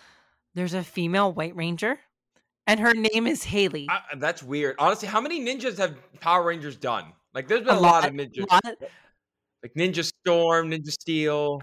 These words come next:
Speaker 1: Yeah, uh, Super Ninja Steel.
Speaker 2: Oh, God.
Speaker 1: Don't forget the, uh, O G Power Rangers was Ninja Rangers for a short while, too. Uh, but did you know that ninjas were not actually called ninja?
Speaker 2: No, they were not. Not, they were not called ninja.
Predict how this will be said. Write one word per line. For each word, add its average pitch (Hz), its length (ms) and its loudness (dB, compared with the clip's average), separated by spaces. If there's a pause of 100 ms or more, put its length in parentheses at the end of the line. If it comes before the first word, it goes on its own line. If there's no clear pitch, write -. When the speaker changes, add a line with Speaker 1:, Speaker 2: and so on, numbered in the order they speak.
(120)
Speaker 1:
Yeah, 240 380 2
uh, 175 180 4
Super 233 320 -2
Ninja 170 300 -6
Steel. 147 440 -10 (440)
Speaker 2:
Oh, 139 260 -2
God. 92 400 -16 (360)
Speaker 1:
Don't 220 200 6
forget 208 340 0
the, 175 340 0
uh, 165 100 -2 (100)
O 190 160 4
G 180 260 -2
Power 156 200 -6
Rangers 147 320 -4
was 135 140 -6
Ninja 151 300 -6
Rangers 143 440 -10
for 147 240 -8
a 160 120 -14
short - 220 -12
while, 143 380 -12
too. 226 400 -4 (1400)
Uh, 208 100 8
but 185 200 0
did 240 100 -4
you 440 80 -4
know 359 140 6
that 214 160 4
ninjas 208 380 2
were 185 120 2
not 185 200 2
actually 190 240 -2
called 160 320 0
ninja? 202 460 -4 (500)
Speaker 2:
No, 160 260 -2
they 202 100 -6
were 196 140 -10
not. 117 420 -8
Not, 120 340 -6
they 131 120 -4
were 135 120 -6
not 135 200 -2
called 131 200 -6
ninja. 107 320 -8